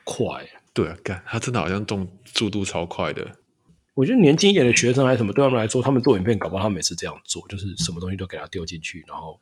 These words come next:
Speaker 1: 反正就会产出一段还不差的东西，而且老人看到可能会想说：“哎呦，这影片还不错哦。”
Speaker 2: 对，其实大部分，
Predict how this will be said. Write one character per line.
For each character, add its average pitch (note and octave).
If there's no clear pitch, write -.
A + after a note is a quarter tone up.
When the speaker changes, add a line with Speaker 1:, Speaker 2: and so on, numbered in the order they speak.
Speaker 1:
反 F2+
正 A#2
就 D#3+
会 A#2+
产 G2+
出 A#2+
一 A#2
段 A#2
还 G#2+
不 B2
差 -
的 G#2
东 F#2+
西， G#2
而 B2+
且 C3+
老 G2+
人 F2
看 A#2+
到 A2+
可 -
能 F2
会 A2
想 G2
说 -
：“哎 G3
呦， A#3
这 G#3+
影 A2
片 C#3
还 G#2
不 G#2
错 C#3
哦。” F#2
Speaker 2:
对， E2+
其 A2+
实 A2
大 A#2+
部 A2+
分， -